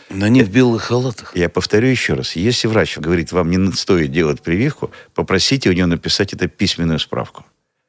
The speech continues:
Speaker 2: Если он не написал, он невежественный и предатель, потому что мы,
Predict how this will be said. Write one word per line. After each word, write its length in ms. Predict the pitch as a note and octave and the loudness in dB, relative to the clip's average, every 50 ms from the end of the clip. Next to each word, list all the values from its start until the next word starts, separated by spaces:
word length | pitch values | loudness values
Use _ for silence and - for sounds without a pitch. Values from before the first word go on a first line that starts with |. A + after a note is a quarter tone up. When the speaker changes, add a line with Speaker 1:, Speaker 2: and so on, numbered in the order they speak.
| _ _ - | _ _ -4
Speaker 2:
Если 220 | F#2+ F#2+ - - G2+ | -4 -2 0 0 0
он 60 | F#2+ | 2
не 80 | F#2+ G2+ | 2 2
написал, 580 | G2+ G2+ - A#2 A2+ - D3+ E3+ - - - - | 0 0 0 0 2 4 4 2 2 0 -4 -4
он 260 | - F#2+ F#2+ F#2 - - - | -2 0 0 0 -2 -4 -2
невежественный 880 | - F#2+ G2 G2+ G2+ A#2 C#3+ C3+ B2+ G#2 - - F#2 F2+ F2 E2+ D#2+ | 2 4 4 4 4 4 4 4 4 2 0 0 0 0 2 2 0
и 460 | - - E2+ G2 A2+ A#2+ A#2 A2+ F#2+ D#2+ | 0 0 0 0 2 2 2 0 0 -2
предатель, 560 | D2+ - - F2 F2 D#2 F2+ G#2+ - - F2 | -4 -6 -4 -2 0 2 2 2 2 -2 -6
потому 160 | E2 - D#2+ | -6 -6 -6
что 120 | - - E2+ | -2 -2 -2
мы, 180 | D#2+ F#2 F#2+ | 0 0 0